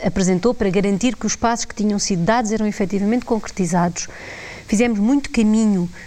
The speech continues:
do lado, por exemplo, do combate à precariedade, mesmo na matéria difícil, onde há diferenças de visão,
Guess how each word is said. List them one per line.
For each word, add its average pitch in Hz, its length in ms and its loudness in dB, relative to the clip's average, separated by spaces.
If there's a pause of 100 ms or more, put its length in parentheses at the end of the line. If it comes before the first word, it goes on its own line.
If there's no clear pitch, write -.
(120)
do 170 100 0
lado, 214 300 0
por 214 100 -2
exemplo, 196 340 0
do 175 80 -2
combate 202 360 0
à 190 60 0
precariedade, 175 600 0
mesmo 202 240 2
na 202 80 2
matéria 196 500 2 (160)
difícil, 180 520 0
onde 180 180 4
há 175 240 0
diferenças 180 500 0
de 170 60 0
visão, 180 420 2